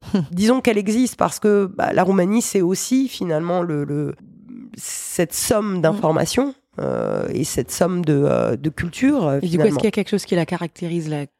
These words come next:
Speaker 1: cuisine roumaine, du coup, par rapport à
Speaker 2: Au reste,
Speaker 1: Euh, mhm.
Speaker 2: je,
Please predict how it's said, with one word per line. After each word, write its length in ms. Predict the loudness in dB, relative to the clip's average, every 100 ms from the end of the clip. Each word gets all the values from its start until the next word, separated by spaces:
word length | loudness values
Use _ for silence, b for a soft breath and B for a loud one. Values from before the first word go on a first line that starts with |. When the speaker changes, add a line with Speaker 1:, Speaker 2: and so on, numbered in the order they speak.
| _
Speaker 1:
cuisine 360 | -10 -8 -4 -2
roumaine, 380 | -2 -2 -2 -4
du 80 | -8
coup, 60 |
par 120 | -8 -8
rapport 260 | -6 -6
à 280 | -6 -8 -10 B B B B B
Speaker 2:
Au 100 | 4
reste, 320 | 4 2 2
Speaker 1:
Euh, 100 | 0 0 -8 -6
mhm. 260 | 0 0 0 _ _
Speaker 2:
je, 280 | -4 -2 -4